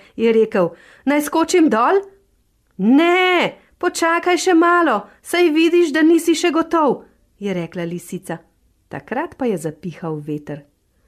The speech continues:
Ogenj se je razplamtel in medvedu posmodil vso prekrasno dolgo dlako.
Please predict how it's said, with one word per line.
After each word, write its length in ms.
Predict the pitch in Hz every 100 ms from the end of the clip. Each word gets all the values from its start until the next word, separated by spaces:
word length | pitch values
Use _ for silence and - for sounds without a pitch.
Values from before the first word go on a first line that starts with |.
| _ _
Ogenj 300 | 220 226 226
se 180 | 220 180
je 100 | 165
razplamtel 760 | 165 151 - 151 156 277 285 262 - _ -
in 180 | 190
medvedu 540 | 185 156 175 311 294 285
posmodil 640 | 247 226 208 208 196 175 - _ -
vso 460 | 185 185 - 262 262
prekrasno 760 | 233 208 - 202 196 180 190 175
dolgo 380 | 170 165 165 156
dlako. 440 | 160 151 151